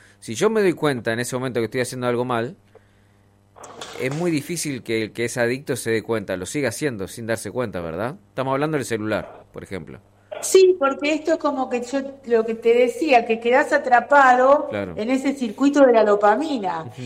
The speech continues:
Speaker 2: Y una vez que te acostumbraste a un nivel de dopamina, se llama tolerancia,
Speaker 1: Sí.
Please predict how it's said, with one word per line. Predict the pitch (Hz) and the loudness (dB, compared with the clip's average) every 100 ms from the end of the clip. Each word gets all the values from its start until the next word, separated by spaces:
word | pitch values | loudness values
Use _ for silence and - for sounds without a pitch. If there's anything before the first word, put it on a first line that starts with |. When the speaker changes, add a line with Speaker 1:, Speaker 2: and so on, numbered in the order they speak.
| 107 | -10
Speaker 2:
Y | 233 311 | 2 6
una | 403 415 370 | 6 8 6
vez | 320 254 | 4 -2
que | 233 | -4
te | 214 214 | -4 -2
acostumbraste | 208 226 - 240 262 302 247 - 214 | -2 -4 -6 -8 0 2 2 0 -4
a | |
un | 214 | -2
nivel | 208 220 320 | -4 -2 -2
de | 320 | 2
dopamina, | 269 240 233 233 220 185 185 196 202 - _ _ _ _ | 2 4 2 0 -2 -2 0 -2 -4 -14 _ _ _ _
se | - 202 | 0 2
llama | - 294 285 269 | 4 4 4 4
tolerancia, | 233 233 240 202 180 - - 208 208 | 4 6 6 6 2 -4 2 4 4
Speaker 1:
Sí. | - 107 | 0 -8